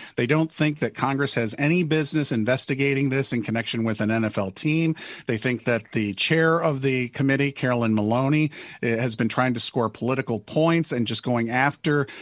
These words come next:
the team on these various issues. And when the Republicans take over the House, uh, in the coming year, this is all, from this committee at least, going to go away. However,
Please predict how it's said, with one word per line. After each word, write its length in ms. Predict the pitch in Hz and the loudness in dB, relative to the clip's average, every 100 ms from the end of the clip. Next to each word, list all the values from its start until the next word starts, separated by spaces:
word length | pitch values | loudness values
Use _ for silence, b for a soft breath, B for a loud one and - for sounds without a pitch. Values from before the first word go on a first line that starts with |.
| B | B
the 80 | 139 | -4
team 360 | - 160 147 | 0 2 4
on 200 | 131 123 | 2 2
these 200 | 120 113 | 0 -2
various 580 | - 131 113 135 131 117 | -4 -4 0 2 2 2
issues. 440 | 147 139 156 143 139 | 0 0 0 0 -2
And 460 | - 127 123 117 110 - - | 0 0 2 0 -2 -10 -6
when 340 | 151 165 196 | 0 2 4
the 100 | 202 | 4
Republicans 640 | 180 160 160 156 151 139 131 | 4 2 2 0 0 0 0
take 260 | - 139 147 | 0 2 2
over 240 | 143 139 | 2 2
the 100 | 123 | 0
House, 440 | 107 165 135 123 - B B - | 2 4 4 2 -4 B B -2
uh, 180 | 117 113 | 0 2
in 120 | 139 | 0
the 60 | 131 | 0
coming 380 | - 156 139 123 | 2 2 4 2
year, 500 | 147 170 139 120 117 B B - | 2 2 2 0 -4 B B -12
this 340 | 123 170 - | -2 0 2
is 140 | 139 - | -2 0
all, 540 | 151 151 160 160 160 - | 0 4 4 4 0 -4
from 340 | - 147 135 | -4 0 2
this 180 | 135 175 | 2 0
committee 440 | - 156 180 175 131 | 0 2 4 4 0
at 80 | |
least, 420 | 117 120 117 - 139 | 0 -2 -2 -2 0
going 260 | 143 139 | 2 2
to 100 | 139 | 0
go 220 | 123 127 117 | 0 0 2
away. 540 | 107 147 156 98 82 | 0 2 2 0 -6
However, 640 | - 120 143 180 139 123 | -2 0 4 2 2 0